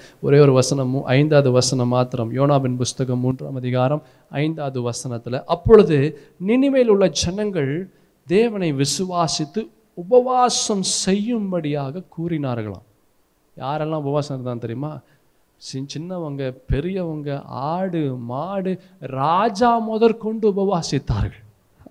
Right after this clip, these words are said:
அல்லேலூயா. என் பிரியமான தேவஜனமே, நம்முடைய நெருக்கங்கள் மாற வேண்டும் என்றால், உங்க சூழ்நிலை உங்களுக்கு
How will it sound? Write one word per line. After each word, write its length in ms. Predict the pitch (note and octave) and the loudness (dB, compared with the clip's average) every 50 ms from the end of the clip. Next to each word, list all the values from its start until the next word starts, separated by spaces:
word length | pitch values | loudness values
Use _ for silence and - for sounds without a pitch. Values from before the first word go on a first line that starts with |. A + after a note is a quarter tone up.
| - | -4
அல்லேலூயா. 480 | C3 A#2+ - - - C3+ B2 A#2+ A#2 - - - _ _ _ _ _ _ _ _ _ | -2 -2 2 4 2 4 2 0 -6 -8 -12 -18 _ _ _ _ _ _ _ _ _
என் 140 | - - F#2 | -14 -8 -4
பிரியமான 400 | - A#2 A#2 A#2+ B2+ B2+ A#2+ A#2 | 2 4 4 6 6 6 4 6
தேவஜனமே, 720 | A#2 A2+ A2 G#2+ G#2 G#2+ G2+ G2+ G2 F#2+ E2+ D#2 C#2 C#2 C2+ C2+ - - _ _ _ _ _ _ _ - - _ | 6 6 6 6 6 4 2 0 0 0 -2 -2 -4 -6 -10 -14 -18 -20 _ _ _ _ _ _ _ -20 -20 _
நம்முடைய 280 | - A2 G#2 G2+ G2 G#2+ | -12 -10 -8 -6 -4 0
நெருக்கங்கள் 720 | A2 B2 D3 D#3+ D#3+ - D3+ C#3+ C#3+ C#3 C#3 C3+ C3+ C#3+ E3 G3 - D#3+ | 2 2 2 0 -2 -2 -2 -2 -2 -2 -4 -6 -6 -8 -10 -14 -12 -10
மாற 320 | A#2+ A2 A#2 A#2 G#2+ G#2 | -8 -6 -4 -2 -2 -2
வேண்டும் 340 | G#2 G2+ G#2 G2+ G2+ F#2+ F2+ | -2 -2 -2 -2 -2 -4 -4
என்றால், 400 | F2+ E2+ - - F#2+ F#2 - - - - _ _ _ _ _ _ _ _ _ | -4 -6 -6 -8 -10 -12 -12 -14 -18 -20 _ _ _ _ _ _ _ _ _
உங்க 160 | - A#2 A#2+ | -6 -4 -2
சூழ்நிலை 640 | A2+ - - - G3 G#3 G#3+ G#3 G3+ F#3 F3 E3 D3 | -2 -2 2 4 6 6 6 6 4 4 4 4 4
உங்களுக்கு 420 | C#3 C#3+ E3 F3+ F3+ F3+ F3 F3+ | 2 2 6 6 6 6 6 2